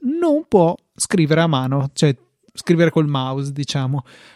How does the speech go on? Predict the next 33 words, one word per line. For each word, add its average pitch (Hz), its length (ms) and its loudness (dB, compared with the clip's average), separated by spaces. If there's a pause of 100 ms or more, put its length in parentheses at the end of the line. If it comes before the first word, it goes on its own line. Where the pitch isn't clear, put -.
Questo 240 280 -2
è 185 100 2
riservato 185 800 0
ai 156 220 -2
dispositivi 151 560 -4
I 139 160 0
O 165 160 0
S - 220 -4 (880)
e 180 140 -4
fortunatamente 165 680 -2
almeno 151 260 2
non 151 220 4
è 156 100 2
richiesta 151 400 -2
l'Apple 143 300 -4
Pencil, 151 420 0
per 135 140 -8
carità, 147 380 -6
sicuramente 151 520 -4
è - 20 2
utile, 160 400 -2 (300)
però - 220 -6
si 165 100 -10
può 170 140 -4
anche 156 280 -4
andare 151 300 0
a 151 40 -2
scrivere 151 380 0
con 151 140 0
le 160 140 0
dita, 139 840 -4
scarabocchiare 143 760 -2
qualcosa. 131 580 -4